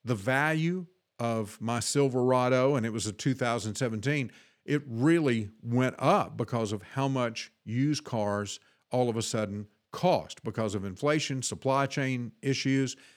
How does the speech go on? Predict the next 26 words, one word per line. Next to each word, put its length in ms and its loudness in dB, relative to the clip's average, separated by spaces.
and 80 -10
of 60 -8
course 220 -6
the 100 -8
feds 460 2
are 40 -4
raising 380 2
the 80 -2
rates 320 0
every 160 -2
time 240 -2
you 60 0
turn 180 -2
around. 480 -2
You 80 -4
know, 80 0
I 100 -2
paid, 540 0
um, 600 -6
somewhere 360 0
around 360 -2
three 220 2
percent 760 -2
in 240 0
twenty 260 -2
twenty 540 -2